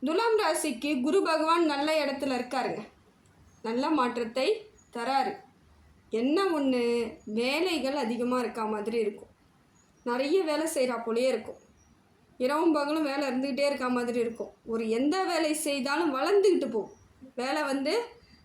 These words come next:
லாங் டிராவல்ல இருக்கா மாதிரி இருக்கும். எடுத்தமா, முடிச்சமா அப்படி இருக்காது.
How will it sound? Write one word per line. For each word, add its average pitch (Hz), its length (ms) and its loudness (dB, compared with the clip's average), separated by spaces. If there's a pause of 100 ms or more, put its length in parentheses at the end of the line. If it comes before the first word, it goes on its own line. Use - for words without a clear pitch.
(140)
லாங் 302 440 2
டிராவல்ல 285 400 0
இருக்கா 247 240 -2
மாதிரி 262 300 0
இருக்கும். 220 280 -6 (720)
எடுத்தமா, 285 560 0
முடிச்சமா 269 640 0
அப்படி 254 260 -2
இருக்காது. 262 420 -2